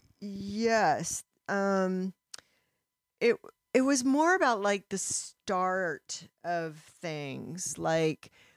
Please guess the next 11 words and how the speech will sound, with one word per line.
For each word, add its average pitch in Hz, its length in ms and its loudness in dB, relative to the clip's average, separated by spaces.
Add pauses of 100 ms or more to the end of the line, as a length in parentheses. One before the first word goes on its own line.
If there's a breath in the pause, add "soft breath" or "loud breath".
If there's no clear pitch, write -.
(420 soft breath)
m-, 208 300 2
the 202 120 4
microwave 185 1040 2
was 160 200 0
invented, 156 800 0
and 175 240 2
so 175 340 2
people 175 920 2
wanted 170 440 2
to 175 120 0
microwave 165 760 2